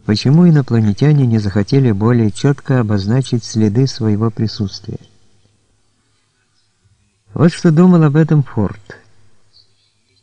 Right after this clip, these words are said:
«Стали бы мы, если бы могли, общаться со свиньями, гусями и крупным рогатым скотом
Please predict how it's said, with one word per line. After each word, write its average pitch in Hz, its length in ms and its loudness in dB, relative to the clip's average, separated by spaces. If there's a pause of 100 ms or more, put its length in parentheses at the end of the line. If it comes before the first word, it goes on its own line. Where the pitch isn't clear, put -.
(1300)
«Стали 151 400 0
бы 131 160 2
мы, 127 300 4
если 117 340 0
бы 110 140 0
могли, 110 480 0 (880)
общаться 117 680 -4
со 104 240 -2
свиньями, 110 720 0 (100)
гусями 104 680 -2
и 110 60 0
крупным 120 480 -2
рогатым 110 480 -2
скотом 131 580 -4